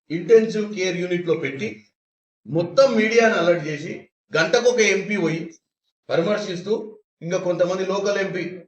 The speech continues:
బాన్సురా స్వరాజ్ గారు, ఇంకో ఇద్దరు ఎంపీలు వెళ్ళి ఎఫ్ఐఆర్ ఫైల్ చేయడం అని రాహుల్ గాంధీ గారు.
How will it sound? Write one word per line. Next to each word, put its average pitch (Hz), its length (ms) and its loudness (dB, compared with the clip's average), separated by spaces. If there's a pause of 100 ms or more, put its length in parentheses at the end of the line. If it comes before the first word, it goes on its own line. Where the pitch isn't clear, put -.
(460)
బాన్సురా 180 480 2
స్వరాజ్ 165 380 2
గారు, 165 220 2 (800)
ఇంకో 175 140 -6 (100)
ఇద్దరు 160 260 2
ఎంపీలు 180 300 -2 (1040)
వెళ్ళి 180 240 -2 (260)
ఎఫ్ఐఆర్ 165 360 2
ఫైల్ 147 200 -2
చేయడం 127 240 -4
అని 113 140 -8
రాహుల్ 113 220 -4
గాంధీ 98 200 -10
గారు. 80 120 -18